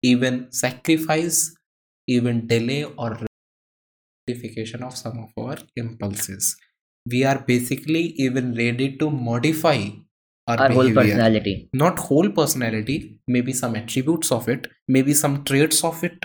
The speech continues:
Speaker 1: which, uh, society debases or is
Speaker 2: Mm-hmm.
Speaker 1: disgusted by,
Speaker 2: Mm-hmm.
Speaker 1: which society doesn't approve of.
Speaker 2: Mm-hmm.
Speaker 1: So, ये, this is basically a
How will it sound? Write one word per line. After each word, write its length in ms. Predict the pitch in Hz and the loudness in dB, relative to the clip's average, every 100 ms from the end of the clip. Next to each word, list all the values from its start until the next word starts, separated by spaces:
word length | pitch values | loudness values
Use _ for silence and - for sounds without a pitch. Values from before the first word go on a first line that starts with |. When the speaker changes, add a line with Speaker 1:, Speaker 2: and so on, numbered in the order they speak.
| - - | -14 -4
Speaker 1:
which, 360 | 135 - - | -4 -2 -2
uh, 260 | 131 127 127 - - _ - | -2 -4 -6 -16 -20 _ -4
society 520 | 131 - 127 127 135 | -4 0 -2 0 -2
debases 680 | 120 107 117 123 143 - - | 0 2 2 2 2 0 0
or 160 | 117 113 | -2 2
is 140 | 113 | 2
Speaker 2:
Mm-hmm. 120 | 123 113 | 2 2
Speaker 1:
disgusted 520 | 107 120 - 120 - | 2 2 0 -2 -2
by, 160 | 101 98 104 _ _ _ 151 | -4 -6 -10 _ _ _ 0
Speaker 2:
Mm-hmm. 380 | 131 107 98 92 - _ _ 117 | 0 0 -4 -10 -20 _ _ -4
Speaker 1:
which 160 | 117 | -4
society 580 | - - - 120 120 123 | -4 -2 0 0 0 -2
doesn't 340 | 123 117 117 | -2 -2 -2
approve 400 | 117 - 113 110 | -4 -4 -2 -2
of. 360 | 95 101 - - 160 | -4 -8 -12 -2 2
Speaker 2:
Mm-hmm. 460 | 156 117 110 98 - - - _ _ 113 | 4 4 0 -2 -10 -20 -20 _ _ -4
Speaker 1:
So, 400 | 107 110 110 - _ - | -2 -4 -8 -20 _ -2
ये, 360 | 151 170 165 135 | 2 2 2 4
this 380 | 165 - - 160 | 4 4 4 4
is 100 | 160 | 4
basically 680 | 156 143 139 143 151 165 160 | 4 4 4 0 0 2 2
a 180 | - | 2